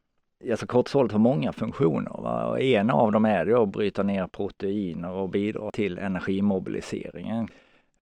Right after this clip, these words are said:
Orsaken till att man egentligen intresserar sig för kortisol då, till exempel i arbetsmiljöforskning, är ju att man hoppas att kunna få en glimt in i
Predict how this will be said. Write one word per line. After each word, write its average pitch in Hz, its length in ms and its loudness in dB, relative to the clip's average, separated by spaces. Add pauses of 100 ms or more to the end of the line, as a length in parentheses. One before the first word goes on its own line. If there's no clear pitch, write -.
(280)
Orsaken 131 520 4
till 110 160 0
att 104 60 -2
man 117 80 2
egentligen 117 360 -2
intresserar 117 1000 -4
sig 98 160 -2
för 110 140 -4
kortisol 107 720 4
då, 92 180 6
till - 220 -2
exempel 90 420 -2
i - 20 2
arbetsmiljöforskning, 98 1080 -2
är 98 320 4
ju 110 360 0
att 95 380 -4
man 98 360 0
hoppas - 500 -2
att 95 100 -4
kunna - 220 -8
få 120 200 -2
en 98 140 0
glimt 92 600 0
in 95 320 -2
i 90 280 -2